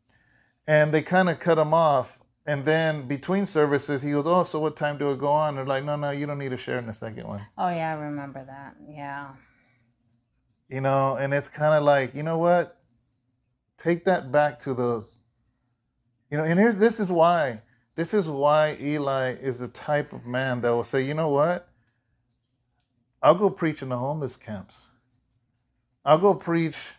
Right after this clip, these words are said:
Speaker 1: on Skid Row. I'll go preach there."
Speaker 2: Yeah.
Speaker 1: You know, and that's why, like, um, don't get me wrong, he had a, a home church, you know, before he moved to Modesto, but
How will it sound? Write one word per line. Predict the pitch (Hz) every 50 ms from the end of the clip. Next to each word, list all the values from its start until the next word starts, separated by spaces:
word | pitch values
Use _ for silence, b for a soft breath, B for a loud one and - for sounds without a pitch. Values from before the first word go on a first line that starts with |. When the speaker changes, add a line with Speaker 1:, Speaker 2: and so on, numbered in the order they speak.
| _
Speaker 1:
on | - 131 127
Skid | - - - - 156 143 127
Row. | 123 123 127 131 123 98 87 85 - _ _ _ _ _ _ _ _ _ _ _ _ _ _ _ _ _ _ _ _ _ -
I'll | 147 156
go | 165 185 175 143
preach | - - 156 147 135 -
there." | - 151 139 143 135 104 95 101 - _ _ _ _ _ _ _ _ _ _ _
Speaker 2:
Yeah. | 220 190 180 175 175 180 190 - _ _ _ _ _ _ _ _ -
Speaker 1:
You | 127 131
know, | 135 135 139 139 139
and | - 143 143 139 143
that's | 165 180 185 190
why, | 190 185 185
like, | 180 170 160 156 139 - - _ _ _ _ _ _ _ _ _ _ _ _ _ _ _ _ _ _ _
um, | - 139 135 131 127 127 120
don't | 127 180 196
get | 226 233
me | 214
wrong, | 175 160 175 190 196 180
he | 156 170 175
had | 160 165 175 185 180
a, | 175 156 147 - 139
a | 143
home | 135 143 156 156 147 127
church, | - - 165 165 170 160 127 - - - - _ _ _ _ _ _ _ _ _
you | - 135
know, | 139 131
before | 123 131 120 - 151 151 147
he | 139 139
moved | 139 143 143 139
to | -
Modesto, | 127 127 117 - 143 151 160 156 - - - 127 123 120 110
but | 113 127 127 117 107 -